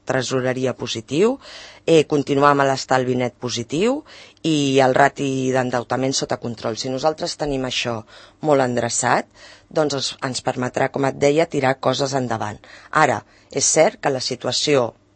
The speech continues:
sembla que encara, eh, serà complicada, a vegades per, per factors externs, i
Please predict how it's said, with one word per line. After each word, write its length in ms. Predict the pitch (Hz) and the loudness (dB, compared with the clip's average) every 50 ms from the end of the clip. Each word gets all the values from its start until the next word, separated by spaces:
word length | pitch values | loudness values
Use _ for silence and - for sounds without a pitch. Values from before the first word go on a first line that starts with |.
| _ _ _ _ | _ _ _ _
sembla 400 | - - - 151 131 127 123 120 | -10 -2 0 0 0 0 -2 -4
que 120 | - 127 120 | -6 -8 -10
encara, 760 | 120 113 - 135 135 123 123 120 117 113 113 113 107 104 - - - - - - - _ _ - | -4 -2 0 0 0 0 0 0 0 0 0 0 -2 -4 -8 -14 -20 -20 -20 -20 -20 _ _ -2
eh, 400 | 147 139 131 123 120 120 120 113 | 0 2 2 2 2 0 -2 -2
serà 280 | 110 - 131 120 123 120 | -2 -2 -2 -4 -4 -8
complicada, 720 | - 120 117 104 - 117 110 - - 123 135 151 196 240 233 - | -10 -12 -14 -12 -12 -12 -8 -2 -2 0 0 0 -2 -2 -4 -8
a 120 | - - - | -14 -10 -10
vegades 440 | 120 113 113 117 117 117 117 - | -8 -6 -4 -4 -4 -4 -6 -6
per, 340 | - - 117 117 113 - - - _ | -8 -6 -6 -6 -6 -8 -12 -8 _
per 120 | 135 131 - | -6 -4 -4
factors 500 | - 131 - _ - 131 127 - - 123 | -4 -6 -6 _ -6 -6 -6 -4 -4 -6
externs, 680 | 120 - - - - - 120 123 151 208 220 - - - - - - - - - - - _ _ _ 190 | -6 -6 -8 -12 -6 -4 -2 -2 -2 -2 -4 -8 -10 -12 -16 -18 -18 -18 -18 -20 -20 -20 _ _ _ -2
i 1120 | 190 180 175 170 160 160 160 151 147 143 139 135 131 131 127 127 123 123 120 120 120 113 | -2 0 0 0 0 0 0 0 0 0 0 0 0 -2 -2 -2 -2 -4 -4 -4 -6 -8